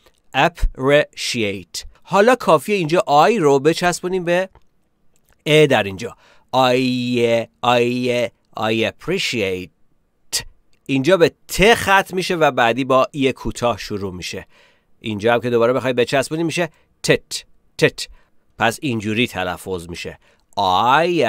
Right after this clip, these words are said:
appreciate it. I appreciate it. حالا با من تکرار کنید. I appreciate it.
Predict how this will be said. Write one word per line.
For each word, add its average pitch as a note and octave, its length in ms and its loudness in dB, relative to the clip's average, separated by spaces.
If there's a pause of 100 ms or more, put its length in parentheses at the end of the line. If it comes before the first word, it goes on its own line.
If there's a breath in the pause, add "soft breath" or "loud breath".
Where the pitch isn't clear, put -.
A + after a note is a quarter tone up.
appreciate C3 1700 -4
it. - 480 -2 (920)
I F#2 140 -6
appreciate F#2 920 -4
it. - 400 -12 (320)
حالا F#2+ 260 -6
با A2+ 140 0
من G2 220 -2
تکرار C#3 420 -4
کنید. F#2+ 320 -12 (360 soft breath)
I G#2+ 160 -4 (160)
appreciate G#2 800 -4
it. - 440 -10